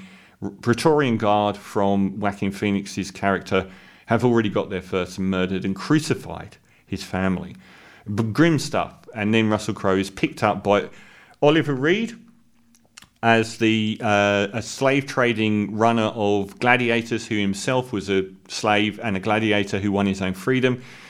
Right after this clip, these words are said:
And Russell Crowe then becomes a gladiator who is a lot tougher in the ring than anyone gives him credit for, uh, 'cause he's this ace soldier, and gradually he works his way up to the games that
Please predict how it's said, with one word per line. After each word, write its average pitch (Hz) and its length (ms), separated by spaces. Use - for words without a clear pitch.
And 110 160
Russell 117 260
Crowe 104 300
then 104 240
becomes 95 460
a 107 100
gladiator 98 840
who 107 120
is 98 160
a 101 40
lot 110 240
tougher 101 400
in 95 100
the 92 100
ring 95 280
than 98 120
anyone 95 420
gives 107 260
him 101 100
credit 151 320
for, 147 340
uh, 104 200
'cause 101 200
he's 101 180
this 95 300
ace 107 220
soldier, 127 520
and 98 480
gradually 120 420
he 104 140
works 104 340
his 95 160
way 95 240
up 95 280
to 104 720
the 98 540
games 123 480
that 101 200